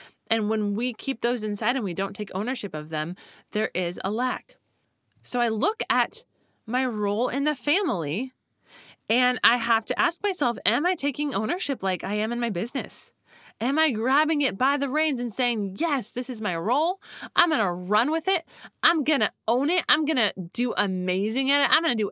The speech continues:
everything I can to grow in this and to create the best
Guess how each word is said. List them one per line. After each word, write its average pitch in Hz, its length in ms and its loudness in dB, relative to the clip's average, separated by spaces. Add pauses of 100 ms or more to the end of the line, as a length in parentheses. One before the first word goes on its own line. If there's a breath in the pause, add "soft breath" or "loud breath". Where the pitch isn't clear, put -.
everything 269 640 0
I 180 160 2
can 226 380 -4
to 196 120 -4
grow 170 440 0
in 294 160 0
this 302 400 -2 (360 loud breath)
and 202 420 0 (140)
to 190 460 0 (160)
create 285 400 -2
the 185 180 -2 (100)
best 247 420 0